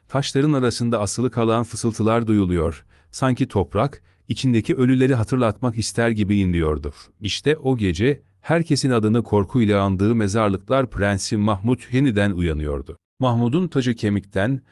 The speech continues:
kaftanı çürümüş deriden yapılmıştı. Göğsünde zincirlerle bağlı kafatasları sallanıyor, her adımında birbirine çarpıp kuru bir kahkaha çıkarıyordu. Elindeki paslı tırpan, ay ışığında kana susamış gibi parlıyordu. Toprak çatladı,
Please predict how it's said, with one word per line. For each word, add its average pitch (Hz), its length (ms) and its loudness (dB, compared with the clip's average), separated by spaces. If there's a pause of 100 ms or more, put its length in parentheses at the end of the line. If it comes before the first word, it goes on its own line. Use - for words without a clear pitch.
(200)
kaftanı 135 420 0
çürümüş 123 480 -2
deriden 98 320 0
yapılmıştı. 82 760 -6 (320)
Göğsünde 113 500 0
zincirlerle 107 720 0
bağlı 98 300 2
kafatasları 117 680 -4
sallanıyor, 95 680 -4 (320)
her 185 220 0 (100)
adımında 131 560 0
birbirine 123 420 0
çarpıp 110 500 -2
kuru 139 240 0
bir 139 140 2
kahkaha 98 460 -2
çıkarıyordu. 78 720 -6 (320)
Elindeki 113 420 -2
paslı 113 380 -4
tırpan, 117 560 -2 (240)
ay 113 160 0
ışığında 131 500 0
kana 165 280 0
susamış 113 480 -4
gibi 87 200 -4
parlıyordu. 78 720 -4 (440)
Toprak 156 420 -2
çatladı, 117 560 -4